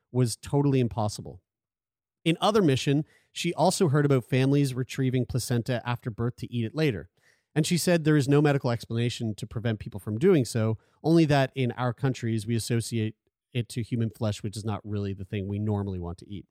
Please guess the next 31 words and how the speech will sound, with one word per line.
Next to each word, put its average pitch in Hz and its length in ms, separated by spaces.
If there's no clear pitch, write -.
In 151 100
other 202 160
cultures, 143 480
they 135 160
don't 131 460
do, 131 460
they 139 120
don't 151 380
do 135 140
the 135 140
association. 107 720
Other 196 140
communities 180 460
bury 143 340
it 156 80
in 131 120
their 135 100
village 139 400
because 127 240
placenta 135 440
has 127 160
something 127 340
to 117 60
do 120 120
with 110 140
roots 127 400
and 101 160
bonds 120 440
that 107 200
bring 104 280
life, 139 360